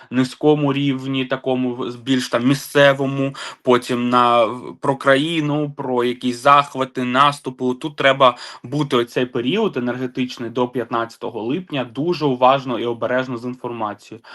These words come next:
А взагалі краще не читати там я-, якісь Telegram-пабліки, да, обрати собі якийсь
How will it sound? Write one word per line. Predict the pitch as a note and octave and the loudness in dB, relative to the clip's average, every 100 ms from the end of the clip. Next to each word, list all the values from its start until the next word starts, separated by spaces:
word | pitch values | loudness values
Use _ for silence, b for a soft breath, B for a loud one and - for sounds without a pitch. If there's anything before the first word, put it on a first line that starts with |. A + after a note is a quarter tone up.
| B B | B B
А | A#2 | 0
взагалі | A#2+ C3+ C#3+ F3 | 4 2 4 0
краще | G3+ C3+ D3+ - C3+ | 0 4 4 2 -2
не | C3 | -2
читати | B2+ B2+ B2 A2 G#2+ | -4 2 2 2 -4
там | G#2+ G#2+ | -8 -4
я-, | A2 | -6
якісь | A#2+ A#2 A#2+ - | -4 -8 -10 -8
Telegram-пабліки, | A2+ A2+ A2+ A2 C3+ F#3 E3 C3 A2+ | -6 -4 -4 0 4 4 4 -4 0
да, | B2 | 4
обрати | D3 C3+ B2+ A#2+ | 4 4 2 2
собі | A#2 - A2+ | -6 -10 -8
якийсь | A#2 A2+ A#2+ A#2 | -8 -6 -8 -8